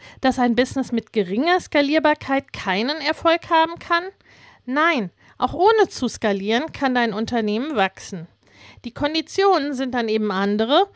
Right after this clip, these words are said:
und wahrscheinlich ist deine Gewinnmarge nicht ganz so hoch. Wie du selbst erfolgreich skalieren kannst, lernst du in meinem Jahresprogramm Mama Goes and Grows Business.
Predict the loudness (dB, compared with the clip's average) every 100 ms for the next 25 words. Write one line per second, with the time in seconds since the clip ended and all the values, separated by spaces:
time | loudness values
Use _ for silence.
0 | _ -8 -2 2 2 4 4 4 0 -4
1 | -4 0 0 0 -2 0 0 0 2 0
2 | -2 -4 -4 -10 -4 -2 -2 -6 -6 -6
3 | -10 -16 -18 _ _ _ -20 -20 -20 -16
4 | -4 -2 -2 -2 0 0 -2 -8 -6 0
5 | 0 2 0 0 0 0 2 2 2 0
6 | -4 -6 -6 -6 -10 -16 -20 -18 -2 4
7 | 4 4 -2 -4 -2 0 0 2 0 0
8 | -2 -4 -6 -2 2 2 2 0 -2 0
9 | -2 -2 -6 -4 -2 -2 -4 -12 -12 -20
10 | -20